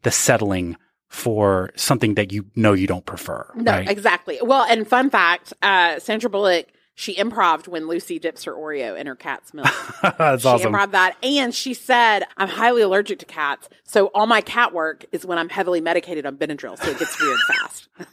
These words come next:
Speaker 1: Sure. I can understand that. I can totally relate with that. Um, Loki M V P. Uh, well, no, let me ask this. Let me ask this. I, I, I had this down and I didn't know, I didn't know if I wanted to include it, but
Speaker 2: Okay.
Speaker 1: proposing to someone in front of your family,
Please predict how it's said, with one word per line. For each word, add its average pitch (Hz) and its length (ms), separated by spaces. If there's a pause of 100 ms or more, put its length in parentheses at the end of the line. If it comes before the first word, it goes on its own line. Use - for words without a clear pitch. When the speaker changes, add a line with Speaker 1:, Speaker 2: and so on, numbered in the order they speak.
(140)
Speaker 1:
Sure. 104 360
I 123 100
can 123 100
understand 107 320
that. 90 160 (220)
I - 60
can 107 60
totally 104 180
relate 95 180
with 87 100
that. 95 200 (320)
Um, 165 220
Loki 185 260
M 180 60
V 147 80
P. 110 340 (140)
Uh, 117 180
well, 240 120
no, 247 140
let 240 140
me 254 60
ask 185 140
this. 110 220
Let 165 60
me 170 60
ask 113 120
this. 113 100
I, 127 120
I, 123 120 (120)
I - 20
had 170 140
this 165 120
down 139 360 (320)
and 131 160
I - 20
didn't 127 220
know, 117 360 (260)
I 131 80
didn't 160 120
know 156 80
if - 80
I 139 60
wanted 120 140
to - 20
include 117 280
it, 135 180 (340)
but 139 140
Speaker 2:
Okay. 170 60
Speaker 1:
proposing 175 600
to 175 120
someone 117 760 (460)
in 127 120
front 127 220
of 104 60
your 110 100
family, 156 680